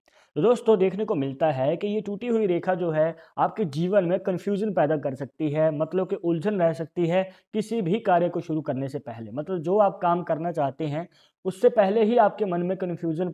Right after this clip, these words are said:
बन जाती है कि क्या करें, क्या ना करें, इसको शुरू करना भी चाहिए या फिर नहीं करना चाहिए, फ़ायदा तो होगा या फिर नुकसान होगा।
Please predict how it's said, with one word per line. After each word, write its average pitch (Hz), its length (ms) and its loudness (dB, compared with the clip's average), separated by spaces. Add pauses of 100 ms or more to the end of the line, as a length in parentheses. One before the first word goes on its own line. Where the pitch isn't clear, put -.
बन 143 180 0
जाती 139 340 0
है 147 200 0
कि 160 140 -6
क्या 143 260 -4
करें, 147 340 -2
क्या 147 200 -2
ना 131 240 -2
करें, 156 340 -6 (260)
इसको 160 240 -6
शुरू 165 240 0
करना 160 320 0
भी 190 140 0
चाहिए 175 400 2
या 143 200 -2
फिर 147 180 -8
नहीं 135 240 -4
करना 170 260 -4
चाहिए, 165 440 -2 (340)
फ़ायदा 156 240 6
तो 196 120 0
होगा 185 300 4
या 196 200 2
फिर 233 120 -4
नुकसान 220 400 -2
होगा। 120 340 -6